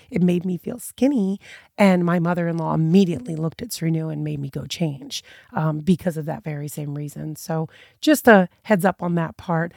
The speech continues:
Types of gifts that could be given, such as sweets or dried fruits, universally is accepted gifts for almost all occasions, symbolizing a wish for sweetness and prosperity in the receiver's life. Clothing.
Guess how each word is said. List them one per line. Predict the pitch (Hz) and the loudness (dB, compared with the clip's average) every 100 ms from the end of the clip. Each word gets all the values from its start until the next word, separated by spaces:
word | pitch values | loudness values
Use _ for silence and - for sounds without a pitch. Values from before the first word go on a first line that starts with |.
| - _ | -18 _
Types | - 254 - | 4 4 4
of | 311 202 | 0 4
gifts | 196 - | 2 2
that | - 214 233 - | -2 -4 -4 -4
could | 190 | 0
be | 185 | 0
given, | 180 170 175 | -2 -2 -2
such | 160 170 165 | -6 -8 -8
as | 165 - | -8 -10
sweets | - - 349 311 277 - | -12 -2 2 2 0 -8
or | 185 | -4
dried | 156 196 196 | 4 4 4
fruits, | - 196 220 - | 0 -6 -4 2
universally | 214 247 196 180 202 214 | 4 6 6 6 2 -2
is | 202 240 - | -2 -2 -2
accepted | 185 170 185 | -2 0 -4
gifts | 165 170 156 - - - | -4 -4 -4 -10 -14 -4
for | - | 4
almost | 202 208 - - | 6 4 0 -2
all | 214 190 | 0 2
occasions, | 185 170 165 160 160 | 0 -2 -2 -2 -4
symbolizing | - 185 170 175 165 180 | -2 -2 0 -2 -2 -4
a | |
wish | 165 170 - | -2 -4 -4
for | 180 | -6
sweetness | - - 165 170 160 - - _ | -8 -6 -4 -4 -6 -10 -20 _
and | 180 | 0
prosperity | 165 175 160 - 156 151 151 151 | 0 -2 -4 -6 -6 -4 -6 -6
in | 165 | -4
the | |
receiver's | 147 143 151 147 156 | -4 -6 -6 -8 -2
life. | 180 165 - - _ _ _ | 0 0 -4 -18 _ _ _
Clothing. | - 170 160 240 | 0 2 4 2